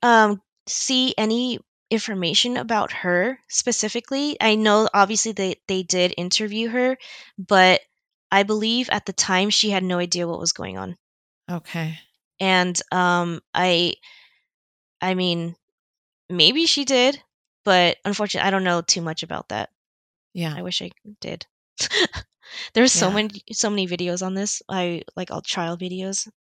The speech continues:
Speaker 1: But, um, let's see. On February fifth,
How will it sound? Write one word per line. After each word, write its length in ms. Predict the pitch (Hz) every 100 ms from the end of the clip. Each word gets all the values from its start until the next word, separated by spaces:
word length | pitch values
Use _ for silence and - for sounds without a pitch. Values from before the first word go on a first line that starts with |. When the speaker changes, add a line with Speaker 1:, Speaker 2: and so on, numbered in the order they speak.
| _ _ -
Speaker 1:
But, 260 | 185 180 -
um, 380 | 175 160 147 170 -
let's 160 | 175 -
see. 200 | 170 160 _ _ - - - _ - _ _ _ _ _ _ _ _ - -
On 220 | 220 226
February 500 | - 240 247 277 294
fifth, 600 | - 220 196 285 -